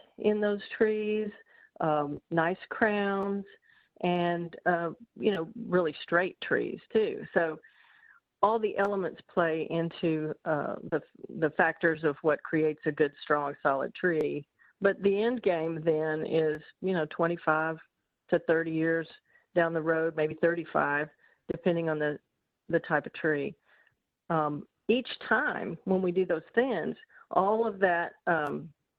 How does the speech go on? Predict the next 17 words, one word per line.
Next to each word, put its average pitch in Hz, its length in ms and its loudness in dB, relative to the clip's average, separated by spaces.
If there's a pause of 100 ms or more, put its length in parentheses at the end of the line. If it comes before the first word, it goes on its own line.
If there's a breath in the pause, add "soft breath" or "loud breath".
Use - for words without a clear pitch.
(540)
that's, 165 160 2 (200)
that's 165 180 -4 (120)
cut 185 160 2
out, 180 340 -2
that's - 200 -2 (100)
pruned, 208 320 0
that's 160 140 0 (120)
thinned, 196 380 0 (340)
goes 202 220 4 (140)
to 202 440 2 (240 soft breath)
the 202 120 4
mill 202 380 -2
and 151 120 -2
is 156 80 -2 (140)
turned 185 260 0
into 175 500 0 (160)
fiber. 175 600 -2